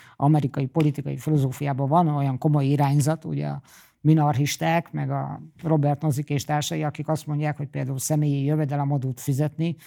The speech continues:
ez egy tarthatatlan dolog, mert valaki más tulajdonrészt szerez bennem azzal, hogy a munkám egy részét átadom valakinek, de mindegy, ezt tegyük félre. Tehát, hogy azzal, hogy adót fizet,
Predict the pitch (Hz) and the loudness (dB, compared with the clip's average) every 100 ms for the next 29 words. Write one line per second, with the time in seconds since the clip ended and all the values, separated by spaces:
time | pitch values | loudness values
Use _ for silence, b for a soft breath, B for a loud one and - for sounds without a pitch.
0 | B B - 135 147 147 - - 208 185 | B B -4 -2 0 -4 -10 -20 -20 -20
1 | _ _ 185 151 139 135 127 131 131 135 | _ _ 0 2 0 -4 -4 -2 -2 0
2 | 147 160 143 151 143 143 143 143 - 170 | -2 0 2 4 2 2 2 2 2 2
3 | 156 131 135 131 127 - 139 139 127 - | 4 4 2 0 0 0 2 2 0 -6
4 | - 147 147 131 131 135 190 160 123 139 | 2 8 8 8 4 -2 0 0 2 0
5 | 143 151 143 - B - 156 165 151 143 | 0 0 -2 -6 B 4 8 8 6 4
6 | 147 135 139 131 139 135 143 131 135 127 | 6 6 6 4 2 0 0 -2 -4 -4
7 | 123 127 123 160 196 185 151 139 127 - | -4 -6 -4 -4 -4 0 2 2 0 -6
8 | 147 - 151 127 - 139 147 208 B B | -8 -2 0 -2 -4 -4 -4 -8 B B
9 | B B - 151 160 156 190 202 165 135 | B B 0 0 2 2 2 4 4 2
10 | 123 190 202 175 165 147 139 | 2 2 2 0 0 2 0